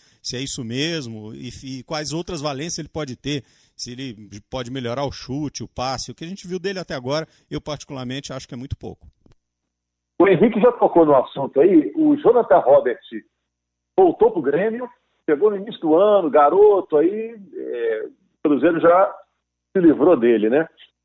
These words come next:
Speaker 2: E o Everton Felipe, teve a questão que o Cruzeiro não estaria pagando o jogador, o São Paulo quis de volta, o Cruzeiro se acertou com o São Paulo. O Cruzeiro acertou ao abrir mão desses dois jogadores,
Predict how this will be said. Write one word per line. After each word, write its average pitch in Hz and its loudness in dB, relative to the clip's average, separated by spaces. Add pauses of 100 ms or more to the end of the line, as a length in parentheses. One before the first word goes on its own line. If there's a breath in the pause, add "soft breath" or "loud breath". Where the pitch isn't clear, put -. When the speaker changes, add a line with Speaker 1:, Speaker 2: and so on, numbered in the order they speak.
(120)
Speaker 2:
E 196 0
o 208 8
Everton 208 4
Felipe, 220 -6 (840)
teve 113 4
a - -10
questão 160 2
que 143 -2
o - 0
Cruzeiro 139 2
não 139 0
estaria 135 4
pagando 156 2
o 131 -4
jogador, 180 4
o 170 -10
São 151 -4
Paulo 156 0
quis 147 -6
de 143 -10
volta, 190 4
o 160 2
Cruzeiro 156 -2
se - -4
acertou 160 0
com 165 -4
o - -2
São 156 4
Paulo. 110 2 (560 soft breath)
O - -20
Cruzeiro 240 6
acertou 226 4
ao 170 8
abrir 165 2
mão 170 0
desses 180 -4
dois 190 4
jogadores, 180 2